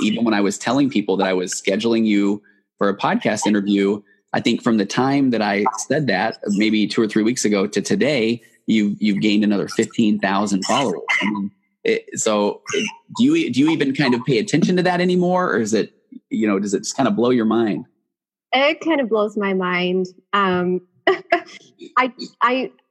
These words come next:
Speaker 2: I still feel like I'm talking to the one
Speaker 1: Uh-huh.
Speaker 2: in my talk. So it,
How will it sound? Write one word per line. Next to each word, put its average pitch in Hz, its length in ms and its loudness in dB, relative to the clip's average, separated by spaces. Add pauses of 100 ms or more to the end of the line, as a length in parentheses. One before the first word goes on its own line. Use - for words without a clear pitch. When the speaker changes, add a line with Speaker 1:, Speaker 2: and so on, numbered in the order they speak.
(460)
Speaker 2:
I 240 260 2
still 294 280 0
feel 294 160 0
like 247 200 0
I'm 233 120 0
talking 214 360 -2
to 233 100 0
the 202 100 0
one 190 500 0 (280)
Speaker 1:
Uh-huh. 123 300 4 (420)
Speaker 2:
in 208 80 -2
my 202 140 0
talk. 220 500 -4 (220)
So 190 540 0
it, 196 360 0